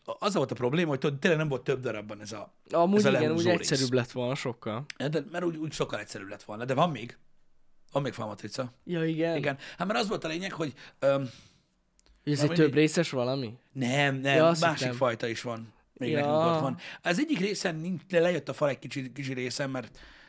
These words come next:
Speaker 1: öm, a maszkolószalagot nagyon hirtelen téptem le, mert nagyon mérges voltam. Úgyhogy
Speaker 2: Mhm.
Speaker 1: oda, ott lesz egy hőlékbalon.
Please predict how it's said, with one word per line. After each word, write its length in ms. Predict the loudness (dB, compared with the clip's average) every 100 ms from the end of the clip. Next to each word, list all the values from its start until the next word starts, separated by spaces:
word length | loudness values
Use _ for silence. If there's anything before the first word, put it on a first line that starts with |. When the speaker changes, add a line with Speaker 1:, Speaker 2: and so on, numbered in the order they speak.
| _ _ -4
Speaker 1:
öm, 380 | -2 -2 -4 -10
a 300 | -6 -6 -4
maszkolószalagot 880 | 0 0 0 -2 0 -2 -2 -6 -6
nagyon 180 | -6 -4
hirtelen 340 | -4 -6 -8
téptem 300 | -8 -10 -8
le, 60 | -6
mert 120 | -6
nagyon 140 | -6
mérges 300 | -6 -8 -8
voltam. 440 | -4 -4 -2 -4 -4 _ -18
Úgyhogy 220 | -12 -6
Speaker 2:
Mhm. 80 | -2
Speaker 1:
oda, 240 | 0 0
ott 100 | -2 -6
lesz 160 | -8
egy 80 | -4
hőlékbalon. 520 | -6 -4 -8 -12 -14